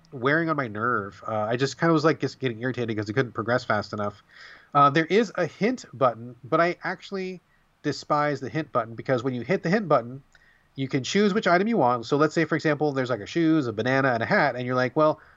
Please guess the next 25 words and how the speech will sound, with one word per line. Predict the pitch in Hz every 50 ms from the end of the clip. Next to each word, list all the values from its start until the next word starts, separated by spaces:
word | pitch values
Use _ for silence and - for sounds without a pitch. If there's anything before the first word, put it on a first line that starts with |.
| _ -
I | 117
can't | - 190 180 147
find | - 185 175
the | 170
banana, | 151 156 156 135 107 104 110
so | - -
I'm | 127 135
gonna, | 135 131
I | 139
need | 151 160 151
a | 139
hint | 139 160 165 131 -
for | 151
the | 139
banana." | 131 131 117 104 98 107 117 - - - - - _ _ -
You | 131 131
push | - - 220 214 -
the | 202
button, | 165 220 214 175 175 170 143 -
and | 160 160 180
then | 185 185
it | 170
makes | 170 180 196 190 -
you | 208 208 202
wait | 180 175 196 208 202 185 156 -